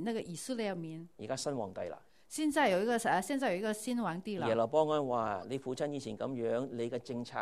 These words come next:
Speaker 2: 系乜嘢呢？
Speaker 1: 耶罗波安说：“你，你，呃，父亲，啊，是那样，现在你的政策是怎么样呢？”
Speaker 2: 你睇第五节啊，我哋一齐嚟读第五节。
Speaker 1: 啊，先看第五节。
Speaker 2: 罗波安回答他们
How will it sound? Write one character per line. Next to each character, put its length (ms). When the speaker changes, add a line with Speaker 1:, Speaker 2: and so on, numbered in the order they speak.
Speaker 2:
系 60
乜 140
嘢 200
呢？ 240
Speaker 1:
耶 160
罗 140
波 120
安 140
说 220
：“你， 260
你， 420
呃， 120
父 160
亲， 440
啊， 200
是 320
那 220
样， 300
现 160
在 120
你 120
的 120
政 200
策 160
是 160
怎 160
么 120
样 160
呢？” 240
Speaker 2:
你 100
睇 100
第 120
五 240
节 140
啊， 180
我 60
哋 40
一 20
齐 100
嚟 120
读 120
第 100
五 120
节。 60
Speaker 1:
啊， 80
先 240
看 320
第 140
五 160
节。 340
Speaker 2:
罗 360
波 180
安 180
回 160
答 140
他 240
们 280